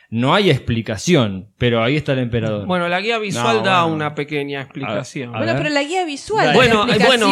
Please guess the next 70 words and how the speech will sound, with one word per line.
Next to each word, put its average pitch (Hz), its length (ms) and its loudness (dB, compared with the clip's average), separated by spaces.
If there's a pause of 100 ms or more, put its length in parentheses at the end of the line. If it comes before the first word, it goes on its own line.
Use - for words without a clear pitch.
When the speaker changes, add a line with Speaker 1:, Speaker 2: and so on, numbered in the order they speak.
(140)
Speaker 4:
explicación. 233 180 0
Speaker 2:
a, 190 120 2
a - 20 4
ver, 196 380 2
hay 208 140 2
que 254 280 2
ir 294 180 4
a 262 100 4
lo, 233 100 0
a 214 80 2
lo 208 200 -2
que 208 220 -2
Speaker 1:
Deberían 294 400 4
Speaker 3:
No, 170 100 6
Speaker 1:
dártela 170 340 6
Speaker 3:
pero 214 100 2
Speaker 1:
con 185 80 4
Speaker 3:
no. 170 60 4
Speaker 1:
la 160 60 2
entrada. 175 340 4
Speaker 2:
Con 240 140 6
la 240 80 4
entrada 302 280 4
Speaker 3:
A - 40 6
ver, 151 120 6
Speaker 2:
te - 60 0
tendrían 233 200 4
Speaker 3:
no 233 80 4
sé 220 60 4
Speaker 2:
que 202 120 6
Speaker 3:
si 180 60 2
hace, 175 140 4
Speaker 2:
regalar 170 320 2
Speaker 3:
no 254 80 0
sé 123 160 -4
si 135 80 -6
Speaker 2:
una 123 100 -6
Speaker 3:
hace 123 120 -6
Speaker 2:
guía. 120 60 -12
Speaker 3:
falta. 113 460 -8
Yo, 226 320 -2 (240)
viendo 214 300 0
la 170 160 2
película, 202 580 -2 (680)
está 151 160 2
bien, 135 240 6
uno 135 180 4
conoce 131 460 2
del 113 100 0
universo 120 380 -4
expandido, 135 600 -2
de 120 80 -2
Legends 123 460 -2
y 123 60 -6
del 123 160 -2
nuevo 160 260 -4
canon, 175 460 -4 (320)
pero 127 240 -2
vos 185 180 2
venís 160 320 -2
de 113 80 -4
una 143 220 -4
saga 165 320 -2
de 139 80 0
películas 127 520 -2
en 107 120 -2
donde 113 180 -4
existen 160 400 -2
los 151 140 0
clones, 107 600 -2